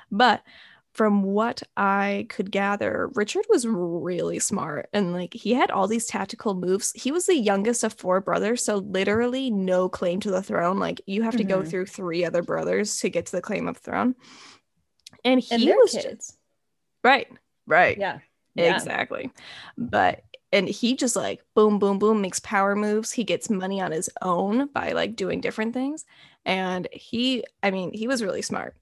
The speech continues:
Speaker 1: You can, we don't know yet if he is good or evil, but he was smart, at least.
Speaker 2: Yeah, I feel like he was really, um, for his short time, pretty well respected.
Speaker 1: Or loathed.
Speaker 2: Yeah.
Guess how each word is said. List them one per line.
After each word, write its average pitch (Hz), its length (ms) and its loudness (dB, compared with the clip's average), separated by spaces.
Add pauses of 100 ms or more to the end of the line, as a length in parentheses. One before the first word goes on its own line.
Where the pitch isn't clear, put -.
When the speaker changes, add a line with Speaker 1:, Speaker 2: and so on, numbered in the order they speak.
(100)
Speaker 1:
You 196 120 -6
can, 208 380 0 (140)
we 208 100 2
don't 247 160 6
know 240 300 4
yet 214 280 2
if 208 140 -2
he 196 120 0
is 196 140 0 (160)
good 196 180 4
or 196 140 4
evil, 170 380 2
but 151 360 -4
he - 200 -8
was 196 180 -2
smart, - 300 -6 (320)
at - 180 -4
least. - 260 -12 (380)
Speaker 2:
Yeah, 208 420 2
I 220 80 2
feel 254 160 4
like 262 140 2
he 262 120 0
was 226 160 0
really, 185 360 2
um, 151 600 -2 (500)
for 226 140 -8
his 202 280 -2
short 190 460 0 (200)
time, 175 460 2
pretty 180 760 0 (100)
well 170 180 6
respected. - 580 -6 (640)
Speaker 1:
Or 220 420 6
loathed. - 600 -4 (340)
Speaker 2:
Yeah. - 320 -8